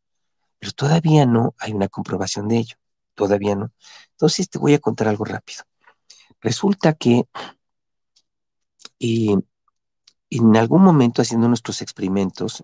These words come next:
empezamos la parte experimental en dos mil dieciocho, dos mil diecinueve, lo primero que yo aprendí al hacer nuestros experimentos con rayo láser es que no se podían aplicar ni con fines militares, ni con fines políticos, ni con temas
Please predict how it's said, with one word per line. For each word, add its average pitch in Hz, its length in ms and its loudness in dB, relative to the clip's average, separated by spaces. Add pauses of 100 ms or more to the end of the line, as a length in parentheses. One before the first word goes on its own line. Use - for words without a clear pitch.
(280)
empezamos 113 460 -4
la 113 80 0
parte - 280 -6
experimental 95 560 -4
en 101 80 -4
dos 98 160 -8
mil 98 160 -4
dieciocho, 101 480 -6
dos 95 100 -8
mil 98 120 -4
diecinueve, 98 500 -6 (1600)
lo 131 140 4
primero 147 320 6
que 147 100 -4
yo 131 140 4
aprendí 110 640 2
al 98 140 -4
hacer 110 200 -6
nuestros 117 320 -6
experimentos 104 640 -6
con 92 180 -8
rayo 98 260 -2
láser - 420 -6 (640)
es 135 240 2
que 120 160 -2
no 120 160 2
se 156 120 -4
podían 117 320 -2
aplicar 98 420 -4
ni 92 100 -6
con - 160 -10
fines 160 320 0
militares, 101 600 -4
ni 90 80 -10
con 107 140 -12
fines 139 300 0
políticos, 104 640 -4
ni 98 100 -4
con 101 200 -6
temas 107 460 -2